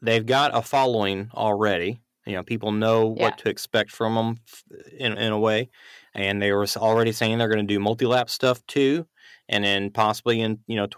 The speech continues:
Speaker 1: come twenty twenty-two, they might even go back to the, uh, twenty-four hour stuff. Like, I mean, there's a lot of stuff on the horizon that the race had done right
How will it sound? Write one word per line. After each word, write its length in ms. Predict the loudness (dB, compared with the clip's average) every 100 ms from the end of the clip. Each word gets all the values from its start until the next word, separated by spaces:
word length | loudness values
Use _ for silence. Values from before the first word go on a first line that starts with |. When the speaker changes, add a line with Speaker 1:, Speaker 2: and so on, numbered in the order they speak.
| -4
Speaker 1:
come 200 | -2 -2
twenty 220 | -4 -4
twenty-two, 500 | -4 -4 -2 2 4
they 120 | 4
might 220 | 2 0
even 320 | 0 -2 -4 -6 -16 -4
go 160 | 0 2
back 280 | 2 0
to 120 | -4 -4
the, 180 | -2
uh, 320 | -2 0 0 -2
twenty-four 380 | -4 -2 2 2
hour 220 | 4 0
stuff. 480 | -2 0 0 0 -4
Like, 160 | -4 -6
I 40 |
mean, 140 | -4 0
there's 260 | 0 0 -4 -20 -20 _ -2
a 60 |
lot 200 | 0 2
of 60 | 0
stuff 220 | 0 0
on 80 | 2
the 80 | 2
horizon 440 | 2 2 2 2
that 280 | 2 2 0 _ _ -2
the 100 | 2
race 300 | 4 2 0
had 480 | 0 2 2 0 -8 _ _ _ _ -4
done 300 | 0 2 2
right 540 | 0 2 2 0 -6